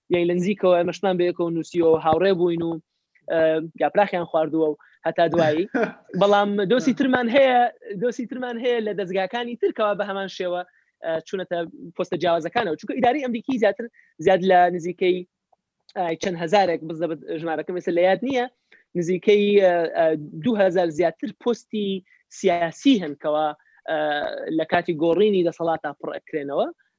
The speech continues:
Speaker 1: ئە، ئەمانە یەکێکن لەو پۆستانەی کەوا کەسانێکن کەوا لە ڕووی ئایدۆلۆجیەوە یاخود لە ڕووی حیزبیەوە لەو ئیدارە تازەیە نزیک.
Speaker 2: بەڵێ، دوهزار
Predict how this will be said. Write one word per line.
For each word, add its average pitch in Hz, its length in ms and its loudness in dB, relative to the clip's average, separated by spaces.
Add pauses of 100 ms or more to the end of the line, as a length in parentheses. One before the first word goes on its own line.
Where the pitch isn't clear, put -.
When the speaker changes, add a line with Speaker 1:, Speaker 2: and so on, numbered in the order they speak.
Speaker 1:
ئە، 220 140 4 (320)
ئەمانە 226 380 0
یەکێکن 214 340 -2
لەو 202 100 4
پۆستانەی 185 560 -4
کەوا 175 280 0
کەسانێکن 170 580 -8
کەوا 160 200 -2
لە 165 140 0
ڕووی 190 160 0
ئایدۆلۆجیەوە 185 640 0
یاخود 185 240 -6
لە 175 80 -4
ڕووی 180 160 -8
حیزبیەوە 170 420 0 (380)
لەو 185 160 4
ئیدارە 170 320 2
تازەیە 147 420 -4
نزیک. 127 260 -10 (1400)
Speaker 2:
بەڵێ، 175 180 -2
دوهزار 214 380 4